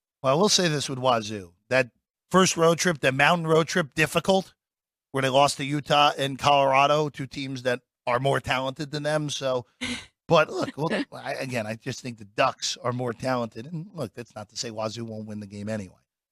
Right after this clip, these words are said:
Speaker 1: All right, let's get, let's finish it up. I think it's appropriate.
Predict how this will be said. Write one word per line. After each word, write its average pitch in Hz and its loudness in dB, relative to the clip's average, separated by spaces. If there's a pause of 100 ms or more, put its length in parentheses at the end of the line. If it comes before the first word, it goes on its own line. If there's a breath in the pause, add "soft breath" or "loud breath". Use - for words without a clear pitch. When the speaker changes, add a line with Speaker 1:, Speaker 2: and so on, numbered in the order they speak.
(200)
Speaker 1:
All 165 6
right, 185 4
let's 202 2
get, 202 2
let's 185 -2
finish 226 4
it 220 6
up. 170 4 (180)
I 131 -4
think 165 -4
it's 170 -2
appropriate. 156 2